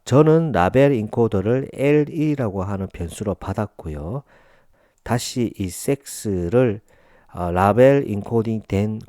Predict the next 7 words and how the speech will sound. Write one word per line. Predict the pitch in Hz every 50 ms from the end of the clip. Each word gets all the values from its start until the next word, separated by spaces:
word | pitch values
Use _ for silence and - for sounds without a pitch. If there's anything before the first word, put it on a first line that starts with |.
| - -
값으로 | - - 101 - - - - - 143 127 117 87 80 85 107 139 156 -
지정을 | - - - 92 98 190 180 175 165
하겠습니다. | - - - 147 143 127 - - - 165 151 151 - - 143 - - 120 151 _ _ _ _ _ _ _ _ _ _ _ _ _ _ _ _ _ _ _ _ _ _ _ _ _ _ _ _ - -
X의 | 143 151 147 - - - - - - 143 139 139 139 135 131 127 139 151 160 160 160 151
섹스는 | - - - 120 - - - - - 92 82 78 90 110 127 139 147 160 160 - -
엘이 | - 120 120 117 117 123 120 117 _ _
점 | - - 101 92 90 87